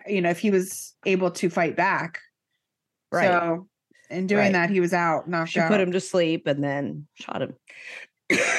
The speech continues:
Speaker 2: And then meticulously cut up his body, put it in three separate bags, and distributed it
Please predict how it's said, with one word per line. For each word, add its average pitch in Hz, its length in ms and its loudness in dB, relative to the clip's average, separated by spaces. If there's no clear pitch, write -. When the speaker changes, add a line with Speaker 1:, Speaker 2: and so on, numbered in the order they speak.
Speaker 2:
And 294 100 6
then 202 120 4
meticulously 180 720 2
cut 170 160 -4
up 160 120 -4
his 156 120 -6
body, 151 320 0
put 156 180 -2
it - 80 -2
in 165 60 -10
three 156 160 -4
separate 165 340 -4
bags, 151 400 -2
and 151 140 -2
distributed 143 600 -4
it 143 140 -4